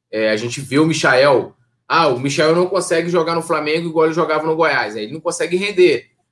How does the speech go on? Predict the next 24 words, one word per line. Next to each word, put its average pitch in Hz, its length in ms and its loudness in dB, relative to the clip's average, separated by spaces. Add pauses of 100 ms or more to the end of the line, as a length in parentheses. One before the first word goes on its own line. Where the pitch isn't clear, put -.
(200)
Tem 113 200 -4
essa 120 180 -4
dificuldade. 156 720 -2
A - 40 -6
gente 113 220 -12
vai 131 220 0
repetir 135 720 -6
isso. 113 180 -6
Acho 98 240 -8
que 143 280 -6 (520)
pra 135 220 2
esse 165 260 2
elenco 151 300 2
atual 151 260 2
a 156 60 0
gente 156 140 -12
precisa - 220 -8
de 147 80 -10
jogadores 151 540 -2
mais 156 220 -4
prontos, 143 560 -4
né? 92 140 -10
Precisa 123 240 -10
ser 156 400 -4